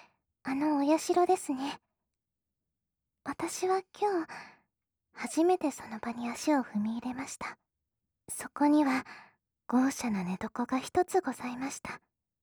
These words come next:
大の大人が三人、いや、四人ほど寝ることができそうなほど大きいもので、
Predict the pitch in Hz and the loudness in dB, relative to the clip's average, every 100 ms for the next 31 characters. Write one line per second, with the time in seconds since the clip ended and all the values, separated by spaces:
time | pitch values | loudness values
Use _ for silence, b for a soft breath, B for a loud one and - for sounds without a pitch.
0 | _ _ _ _ _ _ _ _ - 339 | _ _ _ _ _ _ _ _ -2 0
1 | 392 403 302 233 - 277 285 294 294 - | 2 2 2 0 -2 0 0 0 -2 -4
2 | - 294 294 294 294 294 _ b b b | -12 -10 -8 -8 -8 -10 _ b b b
3 | _ _ _ _ _ _ - 247 247 B | _ _ _ _ _ _ -8 -6 -4 B
4 | B B B _ _ _ _ - 262 285 | B B B _ _ _ _ -2 0 2
5 | 339 349 370 359 339 359 381 427 440 427 | 2 4 4 6 6 4 4 2 2 0
6 | 294 247 - - 339 359 349 262 220 214 | -2 -4 -8 -2 2 4 2 -4 -8 -8
7 | 240 - 311 302 262 247 - 226 | -10 -6 -2 -2 -4 -10 -10 -12